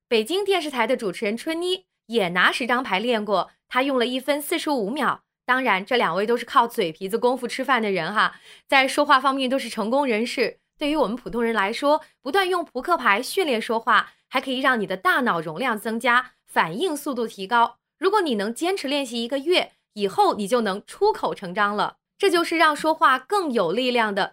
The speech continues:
第五个技能，用扑克牌练习说话。你可以随意挑出名词、动词、形容词各十八个，分别写到扑克牌上，然后随机抽取词汇进行说话练习，打造你的三寸不烂之舌。好了，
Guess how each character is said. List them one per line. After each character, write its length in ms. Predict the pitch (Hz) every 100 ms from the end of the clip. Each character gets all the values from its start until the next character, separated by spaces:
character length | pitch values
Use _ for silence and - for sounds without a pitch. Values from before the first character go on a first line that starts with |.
| 185
第 140 | 392
五 160 | 330 185
个 120 | 185
技 180 | 190 220
能， 240 | 202 175 - -
用 280 | 359 339 269
扑 240 | - 196
克 140 | 381
牌 280 | 359 202 180
练 220 | - 415 294
习 140 | 196
说 200 | 190 202
话。 320 | 202 190 - _ _ -
你 100 | 254
可 120 | 262
以 160 | 349 302
随 220 | - 214
意 120 | 277
挑 240 | 240 277 285
出 140 | 285
名 260 | 254 196 277
词、 220 | - 214
动 320 | - 403 277
词、 180 | - 214
形 220 | - 214
容 120 | 240
词 180 | 240 214
各 240 | 214 277
十 200 | 262 -
八 220 | 190 302 381
个， 280 | 339 196 _ _ _
分 240 | 381 415
别 240 | 339 233
写 320 | 247 - 196 156
到 240 | 330 302
扑 160 | - 208
克 140 | 240
牌 180 | 202 170
上， 300 | 214 196 - _ _
然 160 | 220 247
后 120 | 302
随 200 | - 240
机 140 | 311
抽 180 | 370 370
取 120 | 285
词 220 | 233 - 196
汇 300 | 285 233 -
进 220 | 247 226
行 260 | - 185 185
说 160 | 254
话 200 | 247 269
练 220 | 320 349
习， 360 | 240 - 190 196 _ -
打 220 | 254 175
造 220 | 196 330
你 120 | 240
的 80 | 170
三 260 | 185 240 247
寸 140 | 254
不 120 | 196
烂 180 | 214 226
之 160 | 226 -
舌。 360 | - 190 233 _ _ _
好 160 | - 175
了， 260 | 202 294